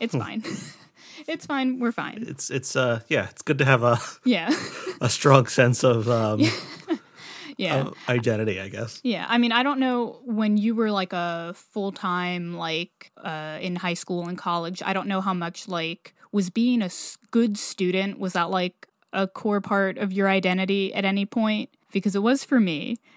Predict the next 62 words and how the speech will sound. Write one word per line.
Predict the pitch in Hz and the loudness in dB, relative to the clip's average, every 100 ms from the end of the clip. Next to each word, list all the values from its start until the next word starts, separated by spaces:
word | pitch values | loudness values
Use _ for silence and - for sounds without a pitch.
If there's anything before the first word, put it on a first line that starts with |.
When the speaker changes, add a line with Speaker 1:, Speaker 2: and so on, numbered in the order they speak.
| _ - | _ -2
Speaker 1:
and | 180 | 0
I've | 180 | 2
replaced | 190 - 277 277 - | 0 4 4 4 2
that. | 185 - - - - - | 2 2 -8 -16 -20 -6
And | 175 | -4
what | 175 | 0
I've | 180 180 | 0 0
replaced | 185 240 262 - | 0 2 2 2
it | 233 | 2
with | 233 190 | 2 4
now | 180 175 156 | 2 2 0
is | 185 170 185 240 - - _ | -2 -2 -4 -6 -10 -14 _
mail | 214 180 151 - 240 - | -4 -2 -2 -4 -10 -2
Speaker 2:
Mm. | 165 139 | 0 2
Speaker 1:
carrier. | 135 151 - 214 240 _ _ _ - 208 - | 0 -4 -10 -14 -16 _ _ _ -18 -12 -8
But | 180 151 - _ - | -8 -8 -16 _ -4
that | 170 | -2
was | 170 180 | -2 -6
a | |
whole | 175 - | -6 -6
thing | - 147 147 - 220 _ | -2 -2 -2 -6 -10 _
that | 185 | -4
was | 196 | 0
very | 214 220 | 0 2
important | 233 320 285 165 | 0 0 -4 -6
to | - | -8
me | - | -8
for | - | -10
a | - | -10
while. | - 240 233 | -10 -12 0
Speaker 2:
I | 233 | 4
don't | |
know. | 143 | 6
I've | 113 | 6
had | 147 | 6
a | 131 | 6
complicated | 131 110 107 110 95 | 4 0 0 -2 0
relationship | 101 98 - 98 101 104 | -2 -2 -4 -6 -6 -8
with | 98 | -4
whether | 110 101 95 95 - | -2 0 0 -2 -4
I | 113 104 | -2 0
was | 101 | -2
a | 104 | -4
good | 98 98 | -4 -4
student | - 107 98 101 | -4 -4 -4 -4
or | 98 | -4
not | 92 95 - | -4 -6 -4
at | 117 104 | -2 2
various | 110 104 104 | 2 2 -2
different | 101 98 | -4 -4
points | 107 101 | -6 -6
in | 98 | -6
my | 98 | -6
education. | 98 101 101 92 104 95 - | -6 -6 -8 -6 -6 -6 -2
Uh, | 107 104 98 87 101 | 0 2 0 -4 -8
I | |
was | 101 101 - | -6 -6 -6
a | |
very | 107 123 123 | 0 2 2
good | 127 | 0
student | - 120 110 107 - | 0 0 0 -2 -2
in | 113 98 101 104 135 | -2 -2 -2 -4 -8